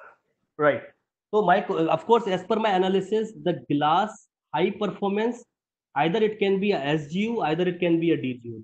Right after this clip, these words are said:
Don't think that a lot of people having the myth that green building says only about D G U. No, if you do the optimization properly, if you understand the thermal properties properly, you can, of course, the, the, but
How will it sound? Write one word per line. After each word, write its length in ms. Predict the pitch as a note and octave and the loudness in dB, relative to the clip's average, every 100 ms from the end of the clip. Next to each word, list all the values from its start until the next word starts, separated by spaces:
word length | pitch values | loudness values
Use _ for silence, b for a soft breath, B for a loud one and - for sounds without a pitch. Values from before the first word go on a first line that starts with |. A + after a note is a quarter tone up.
| - | -2
Don't 320 | F3 A3 - - _ | 0 0 -6 -18 _
think 240 | G3+ G#3+ F#3 | 0 0 -2
that 80 | F3 | 0
a 40 | |
lot 160 | E3 G3+ | 0 0
of 140 | G3+ | -4
people 320 | F#3+ F#3+ G3 F3 | -6 -2 -4 -4
having 320 | E3 F#3+ F#3+ - - | -4 -2 -2 -6 -6
the 80 | F3+ | -2
myth 340 | D#3+ F3+ F3+ - _ _ _ _ F3 | 2 2 0 -10 _ _ _ _ -4
that 200 | F3 D3 | -2 0
green 240 | F#3+ G3+ | 0 2
building 300 | F#3+ G3 F#3+ | 2 2 0
says 240 | - F#3+ | 0 0
only 260 | F3 F3 F3+ | 2 4 4
about 260 | E3+ E3 D3+ | 4 0 0
D 140 | C#3 | -2
G 100 | C3 | -2
U. 200 | B2 - _ | -4 -6 _
No, 460 | C#3+ F3+ D3 - - _ - | 0 2 2 -2 -14 _ -8
if 160 | E3 | -6
you 280 | - A#3+ A#3+ | -8 -10 -6
do 160 | G#3 A3 | -4 -2
the 120 | A3 | -4
optimization 920 | D#3 D#3+ - F#3 F3+ F3+ F#3+ G3 G3 | -4 -6 -2 -2 0 0 0 -2 -6
properly, 540 | F3+ D3+ D3+ F3 F3+ G3 | -2 -2 0 0 0 -2
if 140 | F#3 | -2
you 160 | G3+ F3 | -6 -4
understand 560 | D#3 F3+ - G3 G3 F#3 | -4 -6 -6 -4 -4 -4
the 140 | F#3 | -6
thermal 320 | E3 E3 F3+ | -6 -4 -4
properties 560 | E3 D3 F3+ F3+ A#3 - | -4 -4 -2 -2 -4 -4
properly, 640 | E3+ D#3+ D#3+ D3+ C#3 A#2+ _ _ _ _ D3+ | -6 -2 -2 -2 -6 -8 _ _ _ _ -6
you 200 | F#3 F#3+ | -4 -2
can, 380 | G3 G3 G#3 E3 C#3+ | -2 -2 -2 -4 -8
of 160 | - | -6
course, 200 | G#3 G3 | -2 0
the, 100 | F#3 E3 D#3 D3+ | 0 -2 -4 -4
the, 80 | |
but 200 | D#3 E3+ | -2 -2